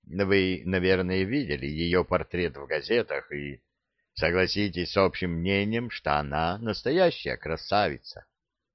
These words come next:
Я не притворяюсь моралистом, как другие, и признаюсь, что, живя под одной крышей с такой женщиной и ежедневно с ней общаясь,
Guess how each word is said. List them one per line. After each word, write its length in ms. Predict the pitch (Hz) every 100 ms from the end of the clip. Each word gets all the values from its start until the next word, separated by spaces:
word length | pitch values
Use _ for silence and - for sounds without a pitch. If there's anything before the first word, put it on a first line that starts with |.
| _ _
Я 200 | - 170
не 100 | 151
притворяюсь 760 | 110 104 95 95 101 107 95 -
моралистом, 760 | 82 82 82 107 127 - 78 69
как 300 | 82 73 62
другие, 640 | 80 69 95 117 82 65 _ _ _ _ -
и 100 | 92
признаюсь, 800 | 92 110 82 101 98 104 127 110
что, 460 | - 95 90 82 _ _ _ -
живя 640 | 69 98 87 101 120 127
под 200 | 101 80
одной 280 | 80 113 113
крышей 500 | - 104 120 - 78
с 120 | -
такой 340 | - 101 107
женщиной 840 | 67 71 98 117 123 135 131 131 127 _ _ _ _ _ -
и 80 | 104
ежедневно 800 | 104 98 80 82 82 120 98 80
с 120 | -
ней 180 | 98 82
общаясь, 720 | - - 87 107 131 135 -